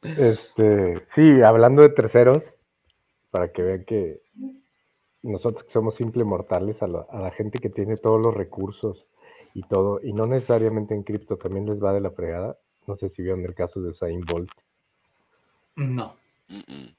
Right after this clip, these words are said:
Speaker 1: ¿No? Bueno, por aquí les voy a compartir el artículo de, este, Usain Bolt. Usain Bolt, su cuenta millonaria,
Speaker 2: Ajá.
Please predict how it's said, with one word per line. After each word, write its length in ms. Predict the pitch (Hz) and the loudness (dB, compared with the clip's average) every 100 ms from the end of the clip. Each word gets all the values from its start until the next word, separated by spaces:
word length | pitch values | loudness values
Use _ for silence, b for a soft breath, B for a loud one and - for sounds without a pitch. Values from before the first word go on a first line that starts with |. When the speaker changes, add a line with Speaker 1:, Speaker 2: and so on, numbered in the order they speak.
| _ _ _ - | _ _ _ -10
Speaker 1:
¿No? 320 | 98 95 147 - _ | -6 -6 -8 -12 _
Bueno, 320 | 98 69 - - b b b _ _ _ | -16 -16 -18 -20 b b b _ _ _
por 140 | 80 | -14
aquí 220 | 78 - | -12 -14
les 160 | 80 85 | -14 -12
voy 140 | 82 | -10
a 60 | 80 | -12
compartir 500 | 80 82 87 - 82 | -12 -14 -14 -14 -12
el 120 | 85 80 | -10 -10
artículo 560 | 80 - - 135 247 _ | -12 -16 -18 -18 -20 _
de, 760 | 113 85 71 67 57 - 87 _ _ _ _ _ _ _ _ _ _ _ _ _ | -12 -12 -12 -18 -20 -20 _ _ _ _ _ _ _ _ _ _ _ _ _ _
este, 960 | - 82 _ _ 85 78 76 73 69 60 | -16 -16 _ _ -8 -8 -10 -12 -14 -16
Usain 460 | 82 - 90 85 87 | -16 -10 -8 -8 -8
Bolt. 260 | 95 160 - _ _ _ _ B B B B B B | -8 -10 -16 _ _ _ _ B B B B B B
Usain 420 | - - 117 143 | -6 2 4 4
Bolt, 300 | 139 139 151 - _ _ | 6 6 6 0 _ _
su 160 | - 117 | -6 0
cuenta 340 | 120 127 135 | 2 2 2
millonaria, 520 | 135 117 110 113 151 214 _ _ _ _ _ _ _ _ - | 2 2 2 2 0 -6 _ _ _ _ _ _ _ _ -12
Speaker 2:
Ajá. 280 | 131 139 | -8 -8